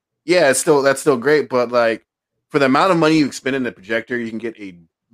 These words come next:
really good T V for almost half the cost.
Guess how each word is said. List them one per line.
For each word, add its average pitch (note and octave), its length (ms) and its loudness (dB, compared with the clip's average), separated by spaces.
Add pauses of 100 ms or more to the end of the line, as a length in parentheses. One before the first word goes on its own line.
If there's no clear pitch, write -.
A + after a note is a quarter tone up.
really C3 300 -4
good A2+ 320 -6
T G#2+ 220 -14
V F#2+ 380 -12 (540)
for F#2 80 -8
almost G#2+ 320 -2
half F#2 300 -12
the - 60 -20
cost. - 500 -20